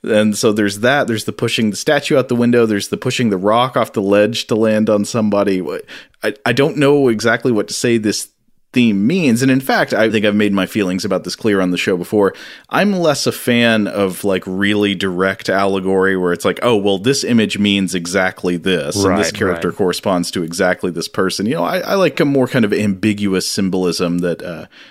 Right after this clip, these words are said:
Speaker 1: that has numerous associations, but doesn't clearly respond to just like, "Oh, well, it means this one thing." But, uh, clearly, this seemed to be something that was on Chitilova's mind, like the pushing of heavy objects off of ledges,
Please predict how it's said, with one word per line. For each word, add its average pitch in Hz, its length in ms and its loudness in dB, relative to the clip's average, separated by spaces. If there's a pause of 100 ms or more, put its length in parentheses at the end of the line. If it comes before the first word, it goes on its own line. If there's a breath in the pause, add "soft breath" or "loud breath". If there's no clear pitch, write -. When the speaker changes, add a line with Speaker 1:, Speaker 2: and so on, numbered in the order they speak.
(100)
Speaker 1:
that 104 80 -8
has 107 180 0
numerous 127 480 4
associations, 104 840 2
but 117 340 -6
doesn't 107 280 -2
clearly 101 340 0
respond 90 400 -2
to 90 80 -4
just 87 180 -4
like, 90 160 -2
"Oh, 107 120 0
well, 101 200 0
it 92 100 -2
means 98 500 0
this 92 200 -2
one 90 280 -2
thing." 87 400 0
But, 98 180 0 (340 loud breath)
uh, 127 120 -6
clearly, 180 560 2
this 117 280 -2
seemed 135 220 0
to 120 80 -2
be 110 180 2
something 127 580 0
that 98 120 0
was 98 180 -2
on 107 320 0
Chitilova's 95 640 0
mind, 87 480 -2
like 90 200 -2
the - 40 -8
pushing 113 480 -2
of 92 100 -4
heavy 95 300 -2
objects 87 640 -2
off 90 240 -2
of 85 160 -6
ledges, 85 640 -2